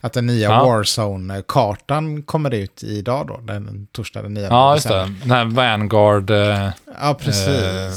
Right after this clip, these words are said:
Speaker 2: ja.
Speaker 1: Eh, eh, Pacific, eh, så att nu är man i, på en, eh, typ tropisk ö, kan man väl säga, med palmer
Speaker 2: Ja, just det.
Speaker 1: och, eh, djungel och skit. Eh,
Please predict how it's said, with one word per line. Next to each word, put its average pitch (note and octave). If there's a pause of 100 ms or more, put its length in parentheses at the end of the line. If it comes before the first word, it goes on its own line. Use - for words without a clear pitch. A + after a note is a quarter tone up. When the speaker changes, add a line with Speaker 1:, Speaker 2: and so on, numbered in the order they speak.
(200)
Speaker 2:
ja. A#2
Speaker 1:
Eh, G#2
eh, G#2
Pacific, -
eh, G#2 (600)
så -
att -
nu C3+
är A#2+
man G#2
i, G#2
på G#2+
en, G#2
eh, G#2 (360)
typ B2 (340)
tropisk A2
ö, G#2
kan A2
man A2
väl A2
säga, G#2
med G#2+
palmer G2
Speaker 2:
Ja, A2
just A#2
det. G2
Speaker 1:
och, F#2+
eh, G2 (880)
djungel G2+
och G2
skit. - (140)
Eh, A#2